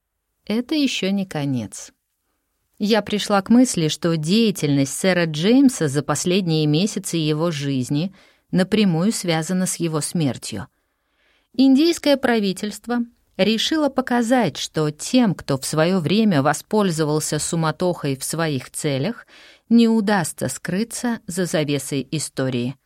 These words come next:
Поэтому оно поручило сэру Джеймсу расследовать преступления, совершённые во время раздела.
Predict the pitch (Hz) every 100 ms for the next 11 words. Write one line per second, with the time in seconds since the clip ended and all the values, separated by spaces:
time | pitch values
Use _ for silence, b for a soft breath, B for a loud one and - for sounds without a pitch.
0 | _ _ _ _ _ _ _ 185 160 175
1 | 233 226 185 180 190 - 214 196 185 -
2 | 165 139 131 - 147 139 135 131 135 131
3 | 131 - 220 226 _ - 220 208 - 233
4 | 233 208 202 202 - 208 - 208 196 220
5 | 254 247 180 151 - 160 160 - 233 226
6 | 220 190 170 165 175 180 175 175 156 -
7 | 123 101